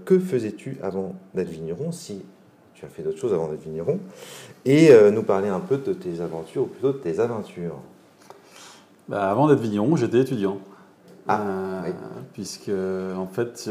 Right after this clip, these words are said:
Speaker 2: je suis originaire de, du Val-de-Loire, de Montlouis-sur-Loire, pour être précis.
Speaker 1: D'accord.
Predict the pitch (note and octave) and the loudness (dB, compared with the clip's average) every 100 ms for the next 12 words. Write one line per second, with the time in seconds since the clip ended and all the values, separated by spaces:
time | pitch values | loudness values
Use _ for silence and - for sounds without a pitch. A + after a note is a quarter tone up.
0 | G2 F#2 - G2 G2+ A2+ A2+ G2 G2 F#2 | -2 -2 0 2 4 4 4 4 4 4
1 | F#2 F2+ F#2+ F#2 F#2 G2+ C3 E3 B2+ G2 | 2 2 2 4 4 4 4 4 0 -2
2 | F#2+ G#2 - F2+ F#2+ B2+ D#3+ - F#2+ - | 0 -2 -2 0 2 2 0 -4 -6 -6
3 | - - C3+ F3+ - - - - - - | -12 -10 -10 -10 -16 -20 -20 -20 -20 -20
4 | - - - | -20 -10 -10